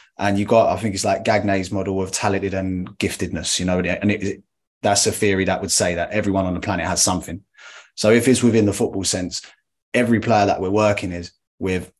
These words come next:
they have something. So let's really maximize that. Let's, let's make that as good as it can possibly be. So every single session we set up so they are working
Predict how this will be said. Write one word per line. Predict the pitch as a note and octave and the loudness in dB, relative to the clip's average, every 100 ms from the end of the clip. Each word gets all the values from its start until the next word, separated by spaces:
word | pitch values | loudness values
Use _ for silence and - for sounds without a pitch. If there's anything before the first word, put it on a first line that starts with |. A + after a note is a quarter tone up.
| _ A#2 | _ 2
they | C3+ | 4
have | B2+ | 4
something. | - G#2 F#2+ F2 | 2 0 0 -6
So | E2+ G#2 F#2 F#2+ | -4 -2 0 -2
let's | F2+ A#2 - | 0 0 2
really | B2 C3 B2 | 6 8 8
maximize | A2+ - - F#2+ F2 E2 | 6 2 -2 -4 -4 -2
that. | F#2 G#2+ - _ _ _ _ _ | -2 -2 -8 _ _ _ _ _
Let's, | G#2 G#2 - | 0 0 0
let's | A2+ G#2+ - | 0 0 2
make | A2+ B2 A#2 - | 6 6 6 0
that | G#2+ G2 | -6 -4
as | F#2+ | -8
good | F2+ - B2 | -6 2 4
as | A2 | 4
it | - | -2
can | G#2+ | -6
possibly | - G2+ - G2 F#2 | -4 -4 -4 -6 -6
be. | F2 E2+ | -6 -4
So | - F#2+ F#2 - - _ - | -2 -2 -2 -6 -18 _ 0
every | C3 A#2+ A2+ | 2 4 4
single | - G#2+ G2 | 4 0 0
session | - F#2 - F2 G2 - _ _ _ | -2 0 -2 -4 -8 -14 _ _ _
we | G2+ | -2
set | - A#2 E2+ | 2 4 4
up | F2 E2 - | 2 -2 -4
so | - F#2+ F2+ F2+ _ | -2 0 -2 -6 _
they | G2 G#2 | 0 4
are | G2 F#2+ | 4 4
working | F#2+ F#2+ - F2 F2 | 2 2 -2 -6 -8